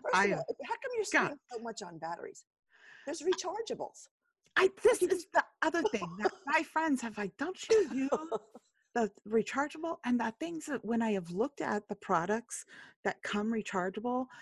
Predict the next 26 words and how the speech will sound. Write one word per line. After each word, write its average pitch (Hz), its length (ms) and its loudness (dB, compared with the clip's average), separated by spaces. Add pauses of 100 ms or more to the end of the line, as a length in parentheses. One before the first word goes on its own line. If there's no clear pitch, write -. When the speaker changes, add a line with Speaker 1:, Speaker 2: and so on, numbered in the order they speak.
(280)
Speaker 2:
they 370 120 4
kinda 392 400 0
look 220 340 -2
like 185 220 0 (720)
things 233 300 4
that - 220 2
could, 160 240 -2
like, 151 240 2 (440)
jumpstart 240 500 4
a 156 60 2
boat, 180 540 2 (260)
and 247 180 10
I 359 180 -6
don't 415 220 8
need 269 280 2
that. - 340 2 (300)
<laughs> - 220 2 (480)
Like, 339 180 6 (400)
let 427 140 6
me 403 80 10
tell 330 240 6
you, 220 140 10
I'm 302 140 8
working 415 320 6
with 330 140 2
a 226 80 6